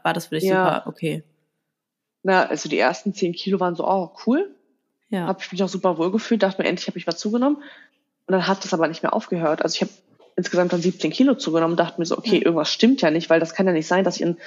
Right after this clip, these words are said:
Speaker 2: zwei Jahren so viel zunehme.“ Ich hab ja damals um jeden Kilo gekämpft. Also es war
Speaker 1: Mhm.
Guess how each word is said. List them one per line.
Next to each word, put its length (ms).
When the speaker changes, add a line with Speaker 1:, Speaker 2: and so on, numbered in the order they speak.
Speaker 2:
zwei 240
Jahren 320
so 180
viel 220
zunehme.“ 440
Ich 80
hab 140
ja 140
damals 320
um 100
jeden 320
Kilo 320
gekämpft. 580
Also 160
es 40
war 60
Speaker 1:
Mhm. 40